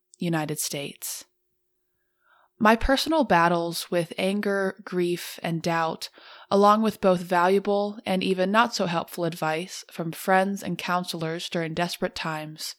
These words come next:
motivated me to find a way to hear God speak, even while navigating the shadows.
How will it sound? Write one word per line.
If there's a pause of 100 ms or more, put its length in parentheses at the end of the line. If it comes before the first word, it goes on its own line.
(540)
motivated
me
to
find
a
way
to
hear
God
speak, (380)
even
while
navigating
the
shadows.